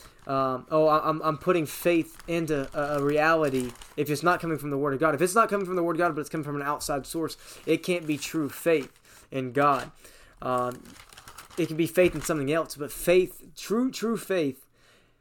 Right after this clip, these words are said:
comes from the Word of God, not your personal opinion. Um, coming back to, uh, some of the topics like healing or financial breakthrough,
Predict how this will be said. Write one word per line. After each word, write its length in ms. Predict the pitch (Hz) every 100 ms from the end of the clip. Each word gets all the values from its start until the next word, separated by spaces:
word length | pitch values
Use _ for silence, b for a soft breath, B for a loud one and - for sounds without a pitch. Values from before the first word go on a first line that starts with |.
| b b _ -
comes 280 | 185 190 160
from 100 | 165
the 80 |
Word 160 | 156 147
of 120 | 123
God, 380 | 135 131 123 - _ _ _ -
not 320 | 135 160 180 -
your 100 | 156
personal 400 | - 170 - 143
opinion. 500 | - 156 131 120 127 - - - _ _ - - -
Um, 460 | 131 131 127 120 -
coming 240 | 156 160 147
back 240 | 151 135
to, 340 | - 156 143 131 b b b b -
uh, 260 | 135 131
some 240 | 123 156 147
of 300 | 127 - 143
the 120 | 135
topics 540 | 127 143 139 139 -
like 220 | 139 127 - -
healing 380 | 160 170 156
or 100 | 139
financial 400 | - 156 147 139
breakthrough, 540 | 120 143 151 - 139